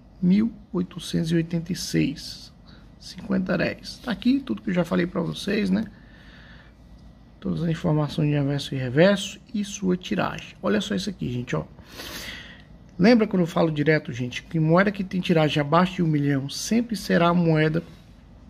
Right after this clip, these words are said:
é, que vai se valorizar a cada ano, né? Moeda chave de coleção, né, gente? Essa aqui teve apenas, galera, olha só, quinhentas e noventa mil cópias produzidas. Gente, é muito pouca moeda, é muito pouca moeda.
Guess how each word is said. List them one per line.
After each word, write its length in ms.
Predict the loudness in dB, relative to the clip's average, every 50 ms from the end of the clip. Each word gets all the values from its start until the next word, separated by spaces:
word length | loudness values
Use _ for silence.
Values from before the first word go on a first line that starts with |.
| -20 -20 -20 -20 -12 -6
é, 200 | -2 0 0 0
que 160 | 2 2 4
vai 160 | 4 4 4
se 140 | 4 2 2
valorizar 460 | 4 4 6 6 4 4 4 2 2
a 20 | 2
cada 280 | 2 0 0 0 2
ano, 280 | 2 4 4 4 4 2
né? 180 | 2 0 -2 -4 -10 -18 -20 -20 -20 -20 -20 -16 -8 -4
Moeda 240 | 0 2 2 2 2
chave 260 | 2 2 2 2 2
de 60 | 0
coleção, 520 | 0 2 4 4 4 2 2 2 2 4
né, 160 | 4 4 2 0
gente? 380 | 0 -2 -6 -8 -10 -14 -14 -16 -20 -20 -20 -20 -20 -20 -20 -20 -20 -20 -20 -20 -20 -14 -8 -6
Essa 220 | -6 -6 -4 -4
aqui 100 | -4 0
teve 220 | 4 4 6 6
apenas, 420 | 6 4 4 2 2 4 4 2 0
galera, 300 | -2 -6 -6 -4 -2 0
olha 200 | 2 2 2 2
só, 220 | 0 -4 -8 -8 -8 -10 -14 -14 -14 -14 -14 -14 -14 -14 -14 -12 -6 0
quinhentas 360 | 4 6 6 6 6 2 2
e 60 | 4 4
noventa 420 | 6 6 6 4 4 4 4 4
mil 280 | 6 6 6 6 4 0 -4 -4 0
cópias 260 | 0 0 0 0 -8
produzidas. 400 | -4 0 0 0 0 0 -2 0
Gente, 220 | 0 0 0 2 2
é 20 |
muito 220 | 2 2 2 0 0
pouca 240 | -2 -2 0 2
moeda, 280 | 2 2 2 2 0 0
é 20 |
muito 180 | 0 0 -2 -2
pouca 240 | -2 -6 -6 -2 0
moeda. 280 | 0 0 0 0 -4